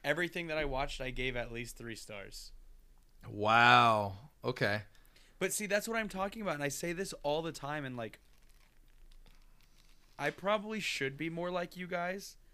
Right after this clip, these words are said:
Speaker 1: um, but I'm not. <laughs> I, I was almost gonna say something right now that was gonna sound very rude. Um, I go see movies that I want to see.
Speaker 2: That's fair.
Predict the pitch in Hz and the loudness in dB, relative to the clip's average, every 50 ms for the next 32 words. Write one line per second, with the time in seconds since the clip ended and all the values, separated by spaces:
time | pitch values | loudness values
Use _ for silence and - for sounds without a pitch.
0 | - - - - - - - - - - - 127 131 131 123 120 110 104 107 107 | -20 -20 -20 -20 -20 -20 -20 -20 -20 -10 -6 -2 0 0 0 0 -2 -6 -10 -14
1 | 104 - _ _ _ _ - - - - - - - - - - - - - 131 | -18 -20 _ _ _ _ -20 -20 -20 -20 -20 -20 -20 -20 -20 -20 -20 -20 -20 -20
2 | - - - - - - 139 139 139 135 123 127 139 143 151 151 143 135 165 - | -20 -20 -20 -10 -6 -4 -2 -2 -2 -2 -2 -2 -2 -2 -2 -4 -6 -6 -8 -8
3 | - 127 131 143 147 151 151 151 151 160 139 131 - - 113 113 - 113 110 117 | -8 -8 -8 -8 -8 -10 -10 -10 -10 -12 -12 -12 -12 -12 -12 -12 -12 -14 -14 -14
4 | 113 113 113 110 107 107 110 113 107 110 - - 104 - - - - - - - | -14 -12 -12 -12 -12 -12 -12 -14 -16 -16 -16 -16 -16 -16 -16 -16 -16 -16 -16 -16
5 | 131 131 - - 107 107 104 104 - 90 - - - - - - - - - - | -16 -18 -16 -16 -14 -14 -14 -16 -16 -18 -20 -20 -20 -20 -20 -20 -20 -20 -20 -20
6 | - - - - 131 135 135 127 113 104 107 113 117 - - - - - - - | -20 -18 -8 -4 0 2 2 2 0 -2 -6 -10 -16 -18 -20 -20 -20 -20 -20 -20
7 | - _ _ - - - - - - - - - - - - - - - - - | -20 _ _ -20 -20 -20 -20 -20 -20 -20 -20 -20 -20 -20 -20 -20 -20 -20 -20 -20
8 | - - - - - - - - - - - - - 156 180 214 240 233 175 - | -20 -20 -20 -20 -20 -20 -20 -20 -20 -20 -12 -6 -2 2 2 2 2 0 0 0
9 | 165 160 170 165 - - 165 160 143 127 127 127 123 151 170 185 170 - - - | 0 0 2 0 -2 -4 -4 -4 -4 -4 -6 -6 -4 -6 -6 -6 -8 -10 -14 -10
10 | 127 117 127 127 127 120 117 117 117 117 - - 120 113 - - - 113 - - | -4 -2 -2 0 0 -2 -2 -4 -4 -6 -6 -8 -10 -12 -10 -10 -10 -12 -12 -14
11 | - - - - - - 165 160 - - 165 160 160 160 | -20 -20 -20 -12 -6 -2 -2 2 8 8 10 10 8 6